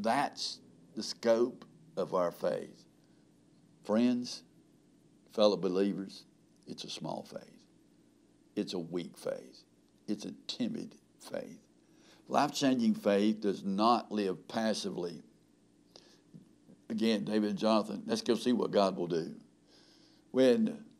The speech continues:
the disciples had just witnessed Jesus going back into heaven, what they did was, was phenomenal.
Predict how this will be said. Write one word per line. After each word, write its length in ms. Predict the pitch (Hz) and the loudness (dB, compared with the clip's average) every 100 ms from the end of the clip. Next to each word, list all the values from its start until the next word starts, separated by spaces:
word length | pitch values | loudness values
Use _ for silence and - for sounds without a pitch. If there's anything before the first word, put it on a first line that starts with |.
| _ - | _ 2
the 240 | 120 113 | 4 4
disciples 720 | 107 110 117 123 120 113 110 | 2 0 4 4 4 0 -2
had 240 | 107 101 - | 0 0 0
just 560 | 110 139 170 - - - | 2 4 2 -4 -10 -18
witnessed 640 | 117 123 160 - 110 101 - | -4 0 0 0 -6 -6 -10
Jesus 520 | - 139 143 107 104 | -2 0 0 -2 -6
going 260 | - 107 95 | -2 -2 -2
back 420 | - 110 120 113 | -2 0 0 -2
into 220 | 98 80 | -6 -6
heaven, 520 | - 113 110 92 82 - _ _ - _ _ _ - | -2 2 2 2 -8 -14 _ _ -20 _ _ _ -4
what 260 | 139 - | -4 -2
they 180 | 117 110 | -2 -2
did 640 | 90 - 156 151 107 101 - | -4 -2 0 2 2 0 -2
was, 280 | 110 87 80 - _ _ | -2 -2 -8 -20 _ _
was 140 | - - | -18 -16
phenomenal. 800 | - 104 98 113 104 78 - | -10 -6 0 2 2 0 -12